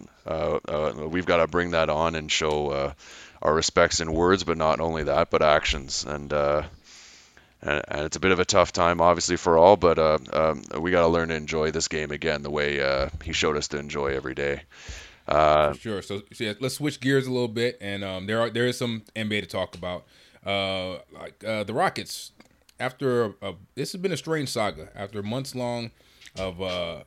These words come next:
Speaker 2: of back and forth with, uh, Monty Eunice, um, he signed an offer sheet with the Nets.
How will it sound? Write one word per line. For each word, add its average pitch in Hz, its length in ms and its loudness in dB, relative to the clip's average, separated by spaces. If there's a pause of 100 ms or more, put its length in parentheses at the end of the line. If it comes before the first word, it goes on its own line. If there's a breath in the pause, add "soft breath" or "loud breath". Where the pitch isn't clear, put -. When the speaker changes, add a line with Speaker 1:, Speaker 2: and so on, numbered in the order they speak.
Speaker 2:
of 85 300 -14 (260)
back 110 220 -2
and 104 80 -16
forth 107 340 -4
with, 95 320 -8
uh, 90 220 -6
Monty 98 300 -8
Eunice, 127 460 -4 (560 soft breath)
um, 90 640 -6 (960)
he 104 220 -8
signed 147 280 -2
an 131 60 -2
offer 131 220 -2
sheet 123 240 -6
with 98 160 -14
the 95 60 -14
Nets. - 640 -2